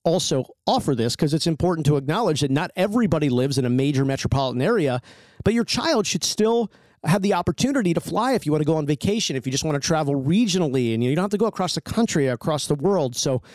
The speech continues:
um, I invite parents to research that, check that out. This could be just really a positive thing. Um, we're, we are not going to do that this year. It was kind of on our list,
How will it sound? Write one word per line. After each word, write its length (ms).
um, 380
I 120
invite 400
parents 320
to 100
research 480
that, 240
check 320
that 200
out. 260
This 120
could 140
be 100
just 380
really 360
a 100
positive 600
thing. 460
Um, 480
we're, 220
we 160
are 60
not 360
going 240
to 80
do 220
that 240
this 240
year. 140
It 40
was 140
kind 220
of 80
on 120
our 160
list, 560